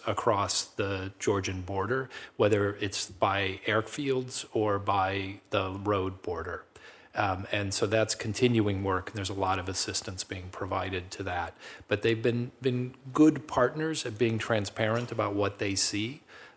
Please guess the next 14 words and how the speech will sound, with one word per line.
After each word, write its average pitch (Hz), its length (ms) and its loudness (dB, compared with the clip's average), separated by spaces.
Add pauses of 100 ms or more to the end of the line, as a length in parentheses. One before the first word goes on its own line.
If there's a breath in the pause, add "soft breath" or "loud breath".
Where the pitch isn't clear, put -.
Um, 110 180 2
and 104 180 -2
the 104 40 0
ma-, 104 280 0
and 107 140 -2
the 95 160 0 (120)
question 110 440 2
now 104 280 2
is, 95 100 -2
can 104 160 -2
we 98 80 -4
get 101 340 -4
better 107 300 6
data, 101 480 0